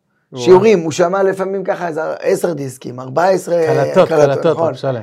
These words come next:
Speaker 2: עשר קלטות, ארבע עשרה
Speaker 1: פעם,
Speaker 2: קלטות.
Speaker 1: פעם גם רב אלתר היה קלטות.
Speaker 2: <laughs> והוא חזר, מה שהיה לו ברור, היה חוזר ושומע. אז הוא היה מתחיל עם, אה, עם הקופסה המלאה, שומע בטייפ,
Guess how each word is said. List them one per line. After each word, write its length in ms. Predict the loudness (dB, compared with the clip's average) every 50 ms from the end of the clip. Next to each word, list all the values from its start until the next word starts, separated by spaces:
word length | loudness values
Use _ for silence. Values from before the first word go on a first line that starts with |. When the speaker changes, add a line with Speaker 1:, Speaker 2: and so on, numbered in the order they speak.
| -8 _
Speaker 2:
עשר 280 | -2 -2 -2 0 -2 -4
קלטות, 560 | -4 -4 -4 -4 -6 -6 -8 -10 -10 -12 -14
ארבע 300 | -18 -14 -6 -2 2 4
עשרה 160 | 4 4 2
Speaker 1:
פעם, 100 | 0 -2
Speaker 2:
קלטות. 380 | 0 0 0 0 0 -2 -2 -2
Speaker 1:
פעם 160 | -2 0 0
גם 120 | 0 0 0
רב 220 | 0 2 2 4
אלתר 260 | 4 4 4 4 2
היה 160 | 4 4 2
קלטות. 380 | 0 -2 -4 -4 -4 -4 -6 -6 -8 -8 -10 _ _ _ _ -20
Speaker 2:
<laughs> 280 | -20 _ _ _ -10
והוא 180 | -6 -4 -4 -4
חזר, 420 | -4 -6 -6 -4 -2 0 0 -2
מה 140 | -2 -4 -6
שהיה 200 | -6 -6 -6 -4
לו 160 | -4 -6 -6
ברור, 300 | -6 -8 -8 -6 -6 -6
היה 80 | -8 -10
חוזר 440 | -12 -12 -14 -8 -4 -4 -4 -4 -4
ושומע. 420 | -8 -10 -10 -8 -6 -4 -4 -4 -4 -6 -12 _ _ -20 -20 _ _ _ _
אז 220 | -2 -2 0 0 2
הוא 80 | 4
היה 140 | 4 4 2
מתחיל 400 | 0 -4 -6 -2 0 0 0 0
עם, 140 | 0 -2 -2
אה, 340 | -2 0 0 0 -2 -4 -6 -10 _ _ _ _ _ _ -10
עם 100 | -8 -8
הקופסה 500 | -8 -8 -10 -14 -10 -4 0 2 2 2
המלאה, 680 | 2 0 -2 -4 -4 -4 -4 -2 0 0 0 0 -2 -4 -10 _ _ _ _ _ _
שומע 380 | -8 -4 2 4 6 6 6
בטייפ, 480 | 6 4 2 4 6 8 8 8 8 6